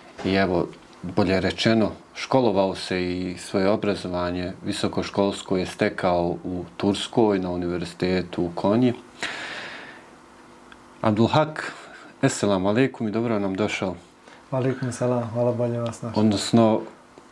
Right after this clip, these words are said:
Speaker 1: ti si trebao reći dobro mi došli, jer, evo, u tvom smo prostoru i na neki način u tvom životnom prostoru i, i, i, i radnom mjestu.
Speaker 2: Mm.
Speaker 1: E,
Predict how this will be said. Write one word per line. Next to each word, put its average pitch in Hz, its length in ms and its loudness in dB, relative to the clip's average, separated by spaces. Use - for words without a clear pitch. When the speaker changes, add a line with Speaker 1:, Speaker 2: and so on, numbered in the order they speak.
Speaker 1:
ti 135 180 8
si - 140 -2
trebao 101 340 4
reći 110 300 2
dobro 101 280 0
mi 95 100 0
došli, 110 460 0
jer, 92 160 -4
evo, 95 240 -4
u 107 240 -2
tvom 107 240 0
smo 87 180 -6
prostoru 101 880 2
i 95 300 -2
na 98 140 -4
neki 92 240 -4
način 92 440 0
u 87 60 -6
tvom 90 300 -2
životnom 110 460 4
prostoru 104 560 2
i, 92 120 0
i, 90 220 0
i, 98 140 -2
i 95 300 0
radnom 92 560 0
mjestu. 92 520 -4
Speaker 2:
Mm. 110 500 -4
Speaker 1:
E, 127 360 4